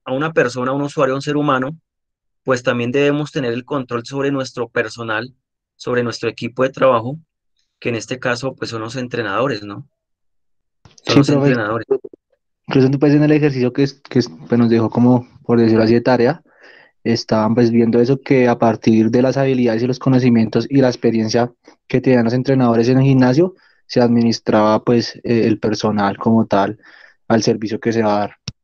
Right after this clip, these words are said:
Speaker 1: Sí, señor, por ahí estuve obs-, ojeando unas entregas, y efectivamente, si es la que tú me refieres, eh, eh, eh, eh, encuentras tú que en ese gimnasio, en ese centro de acondicionamiento físico,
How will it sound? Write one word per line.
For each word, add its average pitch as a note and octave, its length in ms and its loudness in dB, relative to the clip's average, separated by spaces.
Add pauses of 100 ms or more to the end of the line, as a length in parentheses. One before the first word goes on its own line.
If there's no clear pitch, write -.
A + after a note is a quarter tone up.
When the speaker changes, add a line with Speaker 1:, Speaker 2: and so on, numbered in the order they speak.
(680)
Speaker 1:
Sí, - 180 -2
señor, C3+ 360 2
por B2+ 140 4
ahí B2+ 80 4
estuve D3 480 2
obs-, - 280 -2
ojeando A#2+ 420 0
unas C#3 220 -2
entregas, A#2+ 580 -4 (580)
y B2+ 40 -10
efectivamente, B2+ 880 -2
si C#3 100 -10
es B2 80 -8
la C3+ 100 -2
que C3 140 -8
tú B2 180 -10
me C3 140 0
refieres, C#3 600 -2
eh, A2+ 600 -6
eh, A2 380 -10
eh, A2 420 -8
eh, G2+ 220 -8
encuentras C3 640 0
tú C#3+ 160 2
que D3+ 240 0
en C3 260 -2
ese C#3+ 240 -2
gimnasio, C3+ 580 -2 (1040)
en B2 120 -6
ese B2+ 280 -4
centro C#3 340 -2
de C#3+ 60 2
acondicionamiento B2+ 800 -4
físico, C3+ 600 -2